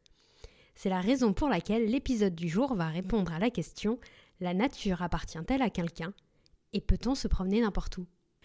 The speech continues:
Je vous préviens, ce sera pas un épisode philo, c'est vraiment un épisode concret parce que c'est une question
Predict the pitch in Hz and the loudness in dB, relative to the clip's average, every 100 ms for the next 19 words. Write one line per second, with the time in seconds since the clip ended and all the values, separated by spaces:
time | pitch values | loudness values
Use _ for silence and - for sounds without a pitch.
0 | - - - 190 262 - 277 254 277 294 | -20 -10 -2 0 0 2 2 4 2 -2
1 | 214 - - 247 240 226 214 190 196 170 | -4 -4 2 4 4 2 2 2 2 0
2 | - - - 226 190 226 - - 180 220 | -10 -10 -2 0 2 2 0 -6 -2 0
3 | 262 214 180 - 180 180 170 - - 285 | 2 0 -2 -2 0 0 -2 -8 -2 -2
4 | - 190 214 - 202 - - 254 208 - | -2 -4 -4 -4 -4 -4 -2 -2 -4 -2
5 | 196 202 190 - 262 | -2 0 -4 0 0